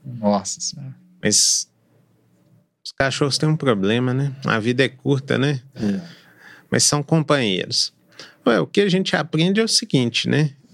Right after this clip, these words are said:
Speaker 2: Não tem um ser que seja tão, é, como é que eu iria falar isso? F-, é, fiel. O cachorro é seu amigo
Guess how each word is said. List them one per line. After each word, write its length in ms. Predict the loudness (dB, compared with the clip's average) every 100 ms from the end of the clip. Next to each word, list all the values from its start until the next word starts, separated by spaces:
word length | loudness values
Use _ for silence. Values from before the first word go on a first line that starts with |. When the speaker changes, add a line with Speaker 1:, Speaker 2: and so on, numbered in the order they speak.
| -20 -20 0
Speaker 2:
Não 220 | 2 2
tem 200 | 0 0
um 160 | 2 4
ser 440 | 4 2 0 -2
que 120 | 0
seja 680 | 0 2 2 2 2 0 -2 -6 -20 -20 _ _ _ _
tão, 500 | -2 0 0 -2 -4 -8 _ _ _ _ _
é, 880 | 0 2 2 2 2 0 0 -4 -8 _ _ _ _ _ _ _ -20 -20 -16 -16 -16 _
como 120 | -2
é 60 | 0
que 80 | 0
eu 240 | 0 -2 -8 _ -4
iria 280 | 0 0 -2
falar 420 | -2 -2 0 -2
isso? 280 | -2 -4 -8 _ -20 -20 -20 -20 _ _ _
F-, 400 | -6 -6 -8 -6 0
é, 260 | 2 2
fiel. 540 | -2 2 4 4 0 -6 -18 -20 -20 -20 -20 _ -20 -20 _ -14 -14 -14 _
O 60 | -4
cachorro 460 | -2 0 2 2
é 40 | 2
seu 220 | 2 2
amigo 680 | 2 2 2 0 0 -2 -2